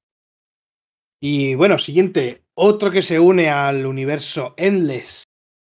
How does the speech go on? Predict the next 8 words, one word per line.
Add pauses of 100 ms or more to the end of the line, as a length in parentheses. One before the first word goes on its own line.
(140)
de
Sega. (840)
Ya
tenemos,
vamos, (420)
eh,
Endless
Legend,